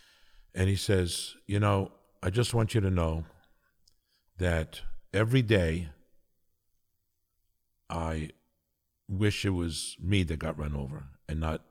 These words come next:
your daughter. That it's the worst, worst thing that I ever could imagine me doing. And every day, every day, I pray to God. I found the Lord. I've been studying the Bible.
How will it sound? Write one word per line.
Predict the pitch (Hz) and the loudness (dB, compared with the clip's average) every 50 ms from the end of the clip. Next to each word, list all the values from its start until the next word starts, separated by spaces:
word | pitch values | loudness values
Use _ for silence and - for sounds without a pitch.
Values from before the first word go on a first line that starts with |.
| _ _ _ | _ _ _
your | - 80 73 | -10 -8 -8
daughter. | 67 78 73 71 67 69 67 - _ _ _ _ _ _ _ _ _ _ _ _ _ _ _ _ _ _ _ _ _ _ _ _ _ | -6 -6 -6 -6 -6 -8 -10 -12 _ _ _ _ _ _ _ _ _ _ _ _ _ _ _ _ _ _ _ _ _ _ _ _ _
That | - 85 82 80 73 | -4 -4 -2 -2 -4
it's | - 78 - - | -6 -8 -10 -6
the | - 82 | -6 -4
worst, | 80 90 98 107 104 - - - - - _ _ _ _ _ | 0 0 0 0 0 -2 -8 -10 -14 -18 _ _ _ _ _
worst | - - 87 95 101 95 - - | -10 -6 -2 -2 0 -2 -2 -2
thing | - 104 95 | -2 0 0
that | 90 85 | 0 -2
I | 82 85 - _ _ - - | -4 -6 -8 _ _ -4 -2
ever | 101 104 107 107 | -2 0 0 -2
could | - - 98 | 0 0 0
imagine | 92 87 87 87 85 82 80 82 80 80 | 0 2 0 0 0 -2 -2 -2 -2 -2
me | 80 | -2
doing. | 73 76 82 80 78 80 78 78 80 78 - _ _ _ _ _ _ _ _ _ _ _ _ _ _ _ - | -2 -2 -2 -2 -2 -2 -4 -4 -6 -10 -12 _ _ _ _ _ _ _ _ _ _ _ _ _ _ _ -8
And | 85 78 - - | -8 -8 -6 -4
every | - 107 110 104 117 113 | -2 -2 0 2 0 0
day, | 98 98 101 95 87 82 80 80 71 67 - _ _ _ _ _ _ _ _ _ _ _ _ _ _ _ _ _ _ - | 4 4 4 6 6 4 0 -2 -4 -8 -14 _ _ _ _ _ _ _ _ _ _ _ _ _ _ _ _ _ _ -6
every | 87 90 95 101 | -4 -2 -2 -2
day, | 90 90 92 85 82 78 78 78 73 - _ _ _ _ _ _ _ _ _ _ _ _ _ _ _ _ - | -2 0 0 0 0 -2 -4 -6 -8 -14 _ _ _ _ _ _ _ _ _ _ _ _ _ _ _ _ -12
I | 82 80 | -10 -10
pray | - - 104 92 | -4 0 0 0
to | 87 90 | 2 0
God. | 80 80 82 80 78 78 78 73 - - - | 0 0 -2 0 0 -2 -4 -6 -8 -12 -12
I | 78 73 | -10 -8
found | - - 101 98 101 107 98 | -4 -2 0 0 0 0 0
the | 101 92 | 0 0
Lord. | 90 85 82 80 80 80 76 - - | 0 0 0 0 0 -2 -4 -6 -10
I've | 82 80 73 | -10 -8 -8
been | 78 76 | -8 -8
studying | - - - 98 92 92 95 | -6 -4 -2 0 0 0 -2
the | 85 90 | -4 -4
Bible. | 78 76 85 80 80 73 73 78 76 73 | -4 -2 -2 -2 -2 -2 -4 -4 -6 -6